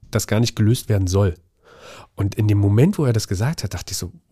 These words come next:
wow, okay, das ist echt fies, weil alle, die hier in diesem Sektor unterwegs sind, sagen, ja, ja, wir arbeiten an einem Problem und wir wollen dieses Problem auch lösen.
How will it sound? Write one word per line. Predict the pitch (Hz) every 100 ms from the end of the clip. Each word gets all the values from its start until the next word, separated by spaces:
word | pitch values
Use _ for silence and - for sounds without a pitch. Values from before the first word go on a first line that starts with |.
| -
wow, | 95 95
okay, | 104 117 107
das | 101 101
ist | -
echt | 113 107 -
fies, | - - 139 175 - -
weil | 98 107
alle, | 110 117 117 101
die | 110 101 95
hier | 95 101
in | 95
diesem | 92
Sektor | 90 92 92
unterwegs | 85 85 90 -
sind, | 98
sagen, | 92 95
ja, | 90
ja, | 90 95
wir | 92
arbeiten | 98 104 92 92
an |
einem | 90 90
Problem | - 87 110
und | 120
wir | 85
wollen | 90 110
dieses | 104 90
Problem | - 92 95
auch | 87
lösen. | 98 131 135 190